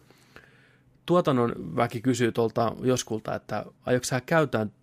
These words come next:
käyttäytyä jotenkin eri tavalla niinku viime kaudella? Mihin tota, tää Josku vaan sanoi, niinku, että, "Eh, en mä tiedä."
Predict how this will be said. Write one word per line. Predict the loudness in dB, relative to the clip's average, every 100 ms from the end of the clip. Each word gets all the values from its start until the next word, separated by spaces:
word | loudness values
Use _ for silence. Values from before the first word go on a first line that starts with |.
| -6
käyttäytyä | -2 -2 -2 -2 -2
jotenkin | -2 0 2
eri | 2
tavalla | 2 -2 -2 -2
niinku | -2 0
viime | 2 2 0
kaudella? | -4 -6 -4 -2 -2 -4 _ _ _ _ -20 _ _ -20 _ -12 0
Mihin | 0 0
tota, | -2 -2 -2 -2 -6 -4
tää | -2 0 0
Josku | 2 0 0 -4
vaan | -4
sanoi, | -4 -4
niinku, | -4 -4
että, | -4
"Eh, | -2 -2 -4 -6 -6 -2 0
en | 0 -2 -2
mä | -2 0 0 0
tiedä." | 0 0 0 -2